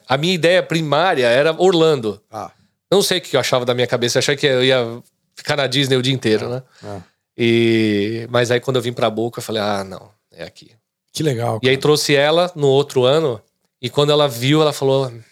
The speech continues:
Speaker 1: "Meu amigo."
Speaker 2: Por aqui
Speaker 1: <laughs>
Speaker 2: mesmo,
Speaker 1: É por
Speaker 2: né?
Speaker 1: aqui mesmo.
Speaker 2: Legal.
Speaker 1: E aí a gente veio direto. Na verdade, a gente optou também por conta da, das escolas, né? Que Boca é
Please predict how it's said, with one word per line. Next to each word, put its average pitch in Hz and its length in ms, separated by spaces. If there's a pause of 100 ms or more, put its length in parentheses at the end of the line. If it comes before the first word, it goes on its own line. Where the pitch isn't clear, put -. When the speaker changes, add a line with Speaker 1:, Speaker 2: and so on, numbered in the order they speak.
(140)
Speaker 1:
"Meu 131 120
amigo." 113 280 (640)
Speaker 2:
Por 143 140
aqui 156 200
Speaker 1:
<laughs> - 20
Speaker 2:
mesmo, 123 180
Speaker 1:
É 190 40
por 123 160
Speaker 2:
né? 147 60
Speaker 1:
aqui 160 180
mesmo. 127 400
Speaker 2:
Legal. 143 460 (200)
Speaker 1:
E 127 120
aí 131 100
a 147 60
gente 160 180
veio 151 120
direto. 151 520 (580)
Na 151 240
verdade, 165 540
a 139 120
gente 160 420
optou 170 400
também 156 320
por 160 180
conta 151 280
da, 127 340
das 131 180
escolas, 143 480
né? 139 120
Que 139 120
Boca 135 320
é 110 380